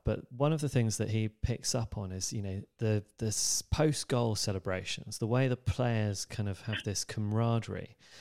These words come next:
And he thinks, you know, there's a visible camaraderie in the team which hasn't been there before. He says he f-,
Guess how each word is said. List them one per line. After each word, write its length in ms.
And 80
he 60
thinks, 240
you 140
know, 60
there's 200
a 60
visible 560
camaraderie 580
in 60
the 100
team 420
which 240
hasn't 600
been 180
there 100
before. 320
He 80
says 300
he 60
f-, 160